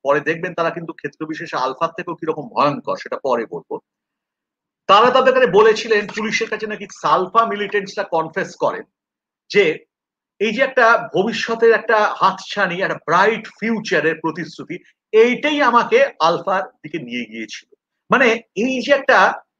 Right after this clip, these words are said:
প্রলোভন দেখানো, এই যে easy money যাকে বলে, এটার ফলে poverty থেকে একটা escape রুটটা, মানে it provides the surest escape route from dire and unbearable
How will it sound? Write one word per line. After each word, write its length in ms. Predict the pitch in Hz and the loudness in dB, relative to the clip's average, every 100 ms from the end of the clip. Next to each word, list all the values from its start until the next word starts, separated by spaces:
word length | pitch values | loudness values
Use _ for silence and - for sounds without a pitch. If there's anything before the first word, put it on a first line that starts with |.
| _ | _
প্রলোভন 680 | 190 233 262 277 190 208 165 | 2 4 6 6 6 2 2
দেখানো, 460 | 135 85 92 - - _ - | -2 -4 -8 -18 -20 _ -4
এই 80 | 240 | -4
যে 180 | - _ | -4 _
easy 500 | 277 269 202 185 262 | -8 -4 -2 0 2
money 320 | 202 160 156 143 | 2 2 0 -2
যাকে 280 | 131 - 110 | -2 -4 -12
বলে, 240 | 80 - _ _ _ _ _ - 202 | -14 -18 _ _ _ _ _ 0 2
এটার 160 | 233 | 4
ফলে 300 | 269 262 262 - | 4 2 0 -2
poverty 440 | - 160 202 233 247 | 2 4 4 2 -2
থেকে 160 | 233 | -2
একটা 120 | 247 220 | -2 0
escape 680 | 185 202 - - - 269 262 - | 0 0 -2 -10 -4 -4 -4 -8
রুটটা, 840 | 160 208 285 285 - _ - 160 | -4 2 2 0 -8 _ 0 2
মানে 140 | 156 196 | 2 -2
it 220 | 196 196 - | -4 -10 -4
provides 360 | 185 202 226 - | 0 0 -2 -2
the 60 | 240 | -6
surest 680 | - - 233 294 285 294 - - 180 | -6 -6 2 4 4 2 0 -12 -8
escape 560 | 185 - - 254 - _ - | -8 -10 -8 -6 -6 _ -2
route 280 | 277 175 - _ _ _ - | 0 0 -4 _ _ _ 0
from 220 | 208 233 165 - - 135 | 4 4 0 -10 -4 2
dire 440 | 147 165 185 208 233 _ - | 4 6 4 2 -4 _ -6
and 140 | 190 185 - 156 | -6 -6 -4 -4
unbearable 680 | 151 123 170 190 175 185 | -4 -6 0 0 0 -8